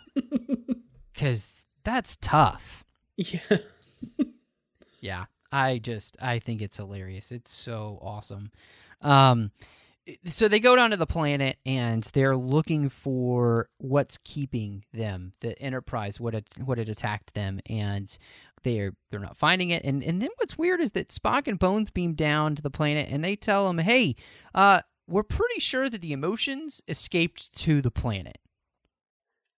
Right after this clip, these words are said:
Speaker 2: So, which makes sense. I mean, you know, if you're gonna go somewhere, why not try and hide out on a planet that's bigger than, you know,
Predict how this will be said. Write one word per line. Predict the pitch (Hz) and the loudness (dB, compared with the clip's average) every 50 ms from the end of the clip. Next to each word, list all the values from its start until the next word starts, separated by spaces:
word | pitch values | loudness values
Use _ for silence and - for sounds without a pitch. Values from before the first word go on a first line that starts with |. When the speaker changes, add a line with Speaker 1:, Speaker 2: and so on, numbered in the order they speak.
| _ _ | _ _
Speaker 2:
So, | - - - 190 165 143 120 107 104 - - - - - - - | -8 2 6 8 8 8 6 4 0 -6 -14 -20 -20 -20 -16 0
which | - 185 190 - - | 2 4 4 4 4
makes | 294 311 294 220 - | 4 2 2 2 0
sense. | - 320 302 233 170 - - - 196 | 2 2 2 2 2 0 0 2 4
I | 175 165 | 4 4
mean, | 160 156 151 147 147 147 147 - | 4 2 2 2 2 0 -2 -2
you | 170 156 | -2 0
know, | 147 139 131 127 | 2 4 4 4
if | 131 135 - | 4 4 2
you're | 175 180 | 0 2
gonna | 208 214 202 | 2 2 2
go | 180 202 208 202 | 2 2 0 0
somewhere, | 196 - 175 147 131 127 120 120 120 120 123 | 0 -2 -4 -2 -2 0 0 0 0 0 -2
why | 117 131 143 147 | -2 -2 -2 -2
not | 151 147 139 - | -2 -2 -4 -2
try | - 147 135 135 | 0 0 2 2
and | 127 131 | 0 0
hide | 135 135 135 | 0 0 0
out | 135 131 120 | 0 0 0
on | 110 107 | -2 -4
a | |
planet | - - - 170 156 143 123 104 - - | -8 -6 -2 0 0 0 0 -2 -6 -10
that's | 113 104 - | -12 -14 -10
bigger | - - 127 127 113 101 98 95 | -6 -4 -4 -4 -2 -4 -6 -6
than, | 98 98 98 98 98 98 - | -6 -8 -8 -8 -10 -12 -10
you | - 123 113 | -8 -8 -6
know, | 98 95 95 95 | -6 -8 -8 -10